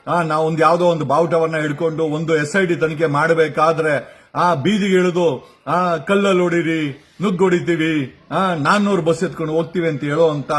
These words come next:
ಈ ಬಿ ಜೆ ಪಿಗರ, ಆ, ಪಾಳೆಯವನ್ನ ಏನ್ ಹೇಳ್ಬೇಕು ಅಂತ ಗೊತ್ತಿಲ್ಲ. ಒಂದಂತೂ ನಿಜ, ಜೀವನದಲ್ಲಿ ನ್ಯಾಯ ಅನ್ನೋದು ತುಂಬಾ ಶ್ರೇಷ್ಠ, ಅದು ಸಿಗೋದಿಲ್ಲ, ಅದನ್ನ ಪಡ್ಕೊಳ್ಬೇಕಾಗುತ್ತೆ.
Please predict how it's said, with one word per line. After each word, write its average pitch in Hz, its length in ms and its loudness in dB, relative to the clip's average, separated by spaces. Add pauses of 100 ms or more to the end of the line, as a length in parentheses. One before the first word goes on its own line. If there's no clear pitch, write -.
ಈ 165 140 -4
ಬಿ 143 180 -2
ಜೆ 156 180 -4
ಪಿಗರ, 139 340 -4
ಆ, 101 920 -8 (260)
ಪಾಳೆಯವನ್ನ 160 560 2
ಏನ್ 135 300 -6
ಹೇಳ್ಬೇಕು 127 360 -8
ಅಂತ 117 120 -10
ಗೊತ್ತಿಲ್ಲ. 120 440 -8 (1080)
ಒಂದಂತೂ 190 440 2
ನಿಜ, 165 200 0 (260)
ಜೀವನದಲ್ಲಿ 160 680 0 (380)
ನ್ಯಾಯ 156 260 -2
ಅನ್ನೋದು 151 260 -4
ತುಂಬಾ 147 260 -6
ಶ್ರೇಷ್ಠ, 143 420 -6
ಅದು 135 240 -2
ಸಿಗೋದಿಲ್ಲ, 139 500 -2
ಅದನ್ನ 123 280 -2
ಪಡ್ಕೊಳ್ಬೇಕಾಗುತ್ತೆ. 143 1700 -4